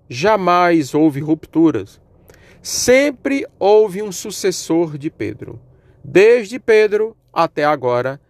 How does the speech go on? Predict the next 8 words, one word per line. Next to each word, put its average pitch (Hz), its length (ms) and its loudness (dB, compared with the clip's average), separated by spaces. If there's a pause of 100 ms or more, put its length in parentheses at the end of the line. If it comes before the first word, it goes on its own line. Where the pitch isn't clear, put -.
(500)
Papa 120 320 -2
Francisco. 123 800 -6 (720)
Nunca 208 420 2
foi 175 220 4
interrompida 151 680 0
a 131 40 4
linha 131 260 -4
sucessória. 107 840 -6